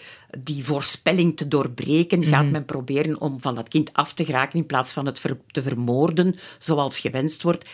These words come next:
Speaker 1: gaat men het te vondeling leggen. Dat kind wordt dan stevast opgevoed en gezoogd door dieren, hè, zoals ook bij Romulus
Speaker 2: Ja.
Speaker 1: en Remus, waar we dan weer in Rome zitten, wordt, worden gezoogd door, eh, een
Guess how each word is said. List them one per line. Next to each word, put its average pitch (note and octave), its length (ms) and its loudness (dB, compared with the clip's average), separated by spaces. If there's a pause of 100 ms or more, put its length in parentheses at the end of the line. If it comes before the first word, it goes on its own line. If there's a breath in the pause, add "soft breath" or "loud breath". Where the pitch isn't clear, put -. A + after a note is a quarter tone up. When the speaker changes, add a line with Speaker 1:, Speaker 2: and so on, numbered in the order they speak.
Speaker 1:
gaat D#3 240 -2
men E3+ 120 2
het C#3 260 -4
te A#2+ 100 -8
vondeling F3 460 2
leggen. F3 340 0 (260 soft breath)
Dat - 200 -8
kind A3 240 4
wordt D#3+ 180 0 (140)
dan A#2+ 320 -4
stevast - 920 0 (260 loud breath)
opgevoed D#3+ 800 -2
en C3+ 200 0
gezoogd D#3 680 0
door D3 300 0
dieren, D3+ 580 0 (180)
hè, F#3 160 2 (280 loud breath)
zoals D#3 340 -2
ook E3+ 260 2
bij C#3 220 2
Romulus C#3 400 -2
Speaker 2:
Ja. D3 320 2
Speaker 1:
en A#2 60 -6
Remus, D3+ 440 2
waar C3+ 200 -2
we C#3 80 -6
dan C3 200 -4
weer C3 200 -2
in B2 200 -4
Rome D3+ 420 0
zitten, G3 400 0 (360 loud breath)
wordt, - 460 -2
worden D3 440 -2
gezoogd C#3 640 -4
door, C3+ 480 0
eh, B2+ 180 -6 (340)
een A#2 280 -2